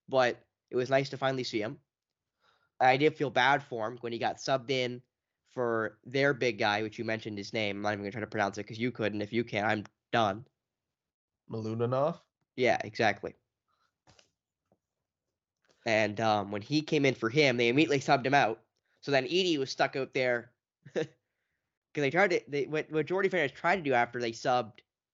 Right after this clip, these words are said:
Speaker 1: Serbia subbed their big guy out, was Canada tried to re-sub Edey out, but because of second hand run off the clock yet, they couldn't. So they had to wait a possession.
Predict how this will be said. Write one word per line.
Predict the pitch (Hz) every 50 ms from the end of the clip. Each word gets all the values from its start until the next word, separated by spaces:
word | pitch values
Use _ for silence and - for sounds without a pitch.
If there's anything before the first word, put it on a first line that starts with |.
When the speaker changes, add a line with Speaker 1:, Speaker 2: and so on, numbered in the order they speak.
| _ _
Speaker 1:
Serbia | - - 175 170 160 151
subbed | 143 - 143 123 120 - - _ _ _
their | - 147 170 185
big | 156 139 139 107
guy | 123 117 110 107 104 98
out, | 107 101 - - _ _ _ _ -
was | - 120 120 107 104 - _ -
Canada | 156 156 160 151
tried | 156 147 127 120
to | 113 - -
re-sub | - 123 139 151 156 143 - - - 143 135 139 - 107 - _ _ _ _ _ -
Edey | 160 180 190 170 160 131 110
out, | 101 98
but | - -
because | 117 117 - 143 131
of | 117 110
second | - - 151 139 143 123
hand | 135 139 127 - 71
run | 110 127 135
off | 123 117 -
the | 113 107
clock | - - 156 151 147 147 - -
yet, | 117 101 - -
they | 104 110
couldn't. | - - - 143 113 101 - _ _ _ _ _ _
So | - -
they | 127 123
had | 127 135 131
to | 131 117
wait | 131 131 131 123
a |
possession. | 120 - 127 110 113 101 98 - - 101 101